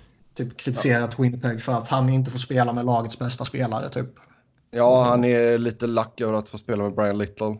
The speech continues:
Speaker 2: Eh,
Speaker 1: <laughs>
Speaker 2: och att han gillar inte att Paul Maurice verkar ha Little som sin gullegris, liksom.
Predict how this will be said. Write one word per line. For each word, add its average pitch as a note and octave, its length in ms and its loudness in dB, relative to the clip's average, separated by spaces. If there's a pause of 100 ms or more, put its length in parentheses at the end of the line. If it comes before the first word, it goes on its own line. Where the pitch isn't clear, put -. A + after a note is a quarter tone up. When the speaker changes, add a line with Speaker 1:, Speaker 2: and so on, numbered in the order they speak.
(260)
Speaker 2:
Eh, B2 840 2
Speaker 1:
<laughs> - 400 -12
Speaker 2:
och A2+ 200 4
att - 440 -6
han G#2 340 -2
gillar G2+ 240 0
inte G#2 200 -2
att - 300 -10 (420)
Paul G2+ 200 -2
Maurice G2+ 440 -2
verkar F#2+ 340 -2
ha F#2+ 300 2
Little G2+ 340 -4
som G2 200 -4
sin G2 200 -6
gullegris, G2 540 -4
liksom. G2 300 -8